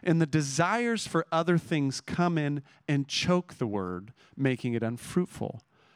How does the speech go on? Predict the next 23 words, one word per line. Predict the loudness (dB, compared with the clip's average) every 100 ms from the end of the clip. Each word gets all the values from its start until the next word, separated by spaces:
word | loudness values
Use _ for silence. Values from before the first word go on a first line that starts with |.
| _ _ _ _ _ 2
And | 6
I |
thought, | 6 6
that | 2
is | 2
so | 2 4 2
true. | 2 2 6
We | 4
get, | 4 4
we | 4
get | 4 -2
so | -2 0 2 2
focused | 0 0 0 -2 -4 -4 -8 -12 _ -20 -20 _ 2
on | 6 6
the | 4
worries | 2 4 6 6 4 0
of | -2 0
this | -2 -2
life, | -2 0 -2 -6 -20 _ _ -20 -4 4
the | 4
deceitfulness | 4 0 -2 -4 0 2 2 0
of | -2 -2
wealth, | 0 0 -2 -8